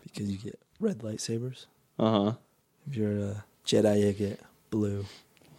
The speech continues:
Speaker 1: like Easter colors.
Speaker 2: I don't know. I mean, you also get purple or
Speaker 1: Easter color.
Speaker 2: Purple's not.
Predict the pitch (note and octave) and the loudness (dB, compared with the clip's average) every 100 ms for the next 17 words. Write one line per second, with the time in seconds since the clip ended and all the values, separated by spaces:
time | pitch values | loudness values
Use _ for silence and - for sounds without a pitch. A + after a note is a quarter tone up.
0 | - A2 - G#2+ - - - A2 G#2+ A2 | -8 -6 -2 -2 -2 -6 0 2 2 -2
1 | - - - - - D#3 B3 A3+ G#2+ B2 | -10 -20 -20 -20 -18 -4 0 2 2 2
2 | D3+ B2 B2 B2 B2+ B2+ B2 - G#2 G2+ | 0 2 4 4 4 4 0 2 0 2
3 | G#2+ A2+ B2 B2+ G2 F#2+ F#2+ - _ _ | 2 2 4 4 4 2 -2 -8 _ _
4 | G#3 - A2 A2+ - B2 A2+ A#2+ - _ | -4 -2 -4 -6 -8 -10 -8 -10 -14 _
5 | _ _ - - C#3+ A#2 | _ _ -8 -4 -2 -2